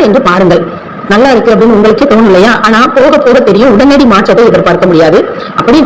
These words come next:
வாரங்கள், நாட்கள், மா-, மாதங்கள் அப்படி போக போக நீங்க பார்த்துட்டே வாங்க, நல்ல மாற்றத்தை உங்களால் உணர முடியும். அப்படி உணர்ந்து பார்க்கும் பொழுது இது பெரும் மகிழ்ச்சியையும் ஆனந்தத்தையும் பண வரவையும் நல்ல ஒரு புத்தி யோசனையையும் பிள்ளைங்க படிக்கிறதுக்கு நல்ல ஒரு ஆரோக்கியம். இப்ப வந்து புரிய வைக்கிறதுனால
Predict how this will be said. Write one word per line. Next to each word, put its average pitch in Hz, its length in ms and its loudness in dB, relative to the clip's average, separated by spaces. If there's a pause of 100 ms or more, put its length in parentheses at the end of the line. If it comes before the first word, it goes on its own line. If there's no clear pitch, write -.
(140)
வாரங்கள், 202 400 2 (560)
நாட்கள், 202 320 0 (260)
மா-, 294 180 0 (160)
மாதங்கள் 214 400 0
அப்படி 190 220 0
போக 262 120 4 (100)
போக 302 160 2
நீங்க 208 180 0
பார்த்துட்டே 180 340 -2
வாங்க, 175 180 0 (360)
நல்ல 254 180 2 (140)
மாற்றத்தை 220 360 0
உங்களால் 202 340 2
உணர 220 200 2
முடியும். 175 240 0 (320)
அப்படி 339 260 0
உணர்ந்து 262 300 2
பார்க்கும் 196 260 0
பொழுது 175 240 2 (220)
இது 208 80 2 (100)
பெரும் 302 240 2 (200)
மகிழ்ச்சியையும் 202 520 0 (120)
ஆனந்தத்தையும் 190 540 0 (280)
பண 226 100 0 (100)
வரவையும் 190 400 0 (300)
நல்ல 269 160 2 (100)
ஒரு 180 140 2 (300)
புத்தி 254 240 2 (160)
யோசனையையும் 202 540 2 (280)
பிள்ளைங்க 285 260 2 (140)
படிக்கிறதுக்கு 247 500 0 (140)
நல்ல 214 140 2 (100)
ஒரு 180 120 0
ஆரோக்கியம். 180 360 0 (100)
இப்ப 262 180 0
வந்து 339 180 2
புரிய 269 200 2
வைக்கிறதுனால 196 400 0